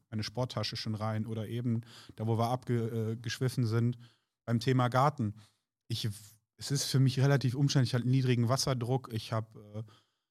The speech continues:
muss jedes Mal reinrennen, weil ich keinen Hahn im Garten hab. Und wenn man dann hundertfünfzig Liter durch seinen Garten schleppen muss, weil man den Rasen, äh, irgendwie noch, äh, noch nachwachsen lassen muss, ist das ziemlich ätzend. So, das heißt,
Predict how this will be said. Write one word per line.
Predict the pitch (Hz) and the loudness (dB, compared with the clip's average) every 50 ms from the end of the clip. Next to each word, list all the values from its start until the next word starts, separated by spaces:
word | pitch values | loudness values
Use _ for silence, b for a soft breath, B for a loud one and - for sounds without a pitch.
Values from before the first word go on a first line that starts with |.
| _ _ _ _ _ _ _ _ - | _ _ _ _ _ _ _ _ -10
muss | 117 113 - | -4 -2 2
jedes | 131 160 185 175 - | 4 4 4 4 4
Mal | 175 151 | 4 4
reinrennen, | 127 135 143 156 156 156 151 147 135 | 6 6 6 6 8 8 6 6 6
weil | 135 | 4
ich | 131 131 | 2 2
keinen | - 143 139 143 131 123 | 2 2 2 2 4 6
Hahn | 139 160 156 139 | 8 8 8 8
im | 123 113 | 6 6
Garten | 120 120 123 123 - 127 127 | 6 4 4 4 2 2 2
hab. | 147 147 127 | 2 0 0
Und | 131 120 113 | 0 0 2
wenn | 127 127 | 2 2
man | 131 127 123 | 2 2 2
dann | 123 120 110 | 2 2 4
hundertfünfzig | 127 165 175 170 160 - - 156 147 - - 123 - | 4 4 6 4 4 2 0 -2 -2 -2 -2 -2 0
Liter | 156 151 165 143 | 0 2 2 2
durch | 123 123 117 | 2 2 0
seinen | - 123 117 110 | 0 0 0 2
Garten | 120 143 160 - 135 | 4 2 2 2 0
schleppen | 117 - - 120 120 117 123 117 | -2 -2 0 -2 -2 0 0 2
muss, | 113 120 151 147 - | 2 2 2 0 0
weil | 123 117 | 0 0
man | 117 117 113 | 2 2 2
den | 113 110 | 0 0
Rasen, | 104 117 139 151 135 123 110 110 | 2 2 2 4 4 2 0 0
äh, | 110 110 110 110 110 113 120 135 | -2 -2 -4 -4 -4 -4 -4 -4
irgendwie | 147 127 120 113 107 113 | -4 -4 -4 -2 -2 -2
noch, | 110 113 107 - - 131 120 | -2 -2 -2 -4 -6 -8 -8
äh, | 113 110 110 110 110 - - | -6 -6 -6 -8 -8 -10 -10
noch | 131 113 107 - - - - | -8 -8 -8 -8 -10 -12 -8
nachwachsen | 117 104 104 104 101 110 107 - - - 107 | -6 -6 -6 -6 -6 -6 -8 -8 -6 -6 -6
lassen | 104 98 - - 107 | -6 -6 -4 -4 -2
muss, | 113 143 208 - - B B B B B B B B _ - | -2 -2 -2 -4 -8 B B B B B B B B _ -6
ist | - 117 | -2 0
das | 143 123 - - | 0 0 0 0
ziemlich | 131 131 135 127 - | 0 0 0 0 -2
ätzend. | 165 160 - - 107 95 - - - | -4 -4 -4 -2 -4 -4 -6 -8 -10
So, | 120 117 | -8 -6
das | 107 107 107 - - | -6 -6 -6 -6 -4
heißt, | 127 127 139 151 147 - - | -2 0 0 0 -2 -4 -8